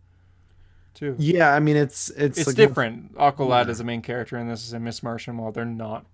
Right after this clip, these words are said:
Speaker 1: in the book, but
Speaker 2: Yeah, it, there, there's definitely some elements they take from Young Justice ninety-eight, but yeah,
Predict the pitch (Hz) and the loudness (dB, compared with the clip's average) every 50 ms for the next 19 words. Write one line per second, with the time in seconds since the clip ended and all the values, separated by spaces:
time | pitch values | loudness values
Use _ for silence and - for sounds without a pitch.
0 | _ _ - 143 127 113 110 107 123 117 127 - - - _ _ - - - _ | _ _ -14 -12 -10 -10 -10 -10 -10 -12 -12 -14 -18 -20 _ _ -20 -20 -20 _
1 | _ _ _ _ _ _ _ _ _ _ _ - - 131 131 120 107 95 85 82 | _ _ _ _ _ _ _ _ _ _ _ -10 -6 -2 -2 -2 -2 -2 -4 -6
2 | - - 131 131 131 143 143 139 127 139 139 139 127 120 139 135 131 135 135 131 | -4 -2 -2 2 2 2 2 4 2 2 2 2 2 0 -2 -2 -2 -2 -4 -4
3 | 123 120 117 - - 120 113 107 104 101 95 - 104 104 101 98 101 92 - 98 | -4 -4 -6 -6 -6 -6 -6 -4 -6 -6 -6 -6 -6 -6 -6 -6 -6 -8 -8 -8
4 | 95 90 - 101 98 95 - 104 104 101 101 101 101 104 95 95 - 107 104 104 | -8 -6 -6 -6 -6 -6 -8 -8 -8 -6 -6 -6 -6 -6 -8 -8 -8 -8 -6 -4
5 | 104 107 107 107 101 85 - 90 90 87 82 80 | -4 -2 -4 -4 -4 -6 -6 -6 -6 -6 -8 -10